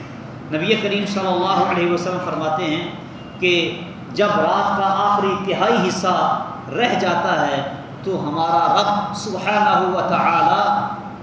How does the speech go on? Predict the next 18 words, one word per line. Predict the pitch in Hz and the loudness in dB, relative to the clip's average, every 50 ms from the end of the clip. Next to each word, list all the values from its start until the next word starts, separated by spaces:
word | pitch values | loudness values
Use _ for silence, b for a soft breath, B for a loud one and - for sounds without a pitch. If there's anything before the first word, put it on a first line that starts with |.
| - | -2
وہ | 175 196 196 196 - - | 0 2 2 2 2 2
آسمان | 170 175 175 170 170 170 170 170 165 165 160 - - | 2 4 4 4 2 2 0 0 0 0 0 -2 -2
دنیا | 160 160 160 156 156 147 - | -2 -4 -2 -2 -4 -4 -4
پر | - 143 | -4 -4
اترتے | 135 131 - 131 120 - - 127 120 | -4 -4 -4 -6 -6 -6 -6 -6 -6
ہیں | 113 107 107 104 - - - - - | -6 -6 -8 -10 -10 -12 -14 -10 -6
اور | 143 143 | -6 -4
فرماتے | - - 143 139 139 147 151 151 - 170 | -4 -4 -6 -4 -2 -2 -2 -2 -2 -2
ہیں، | 147 139 139 139 139 135 | -4 -4 -4 -6 -6 -4
"کون | 143 165 185 196 185 - - 143 | -2 0 0 0 0 0 0 0
ہے | 139 135 - - - - - - - - | -2 -2 -2 -4 -6 -8 -10 -10 -10 -6
جو | - 170 170 | -4 -2 -2
مجھ | 175 170 156 127 | -2 -4 -4 -6
سے | - - 175 170 147 117 127 | -4 -2 -2 -2 -2 -2 -2
دعا | 147 143 170 196 202 196 208 | -2 0 2 2 2 4 2
کرے | 190 185 185 175 170 165 - - - - - - - | 2 4 4 4 2 2 0 -4 -6 -10 -10 -2 0
تو | 220 220 | 2 2
میں | 202 214 214 214 202 | 4 4 4 4 4